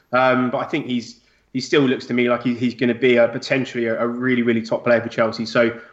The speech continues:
I wanted to manage in the right way, make him earn the position. Um, but I think, you know, you're, you're gonna see a player that,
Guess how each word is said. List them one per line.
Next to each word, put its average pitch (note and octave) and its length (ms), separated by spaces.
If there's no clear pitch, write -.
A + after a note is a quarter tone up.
I B2 80
wanted C3+ 220
to C3 100
manage B2 340
in A#2+ 60
the A#2 80
right B2 240
way, A#2+ 180
make C3+ 220
him B2+ 160
earn A#2 180
the A2+ 80
position. A#2+ 640
Um, A#2 420
but A#2+ 80
I C3 60
think, C3 260
you C3 60
know, A#2 60
you're, A#2+ 180
you're B2+ 100
gonna B2 240
see B2+ 280
a A#2 60
player A#2 380
that, A#2 300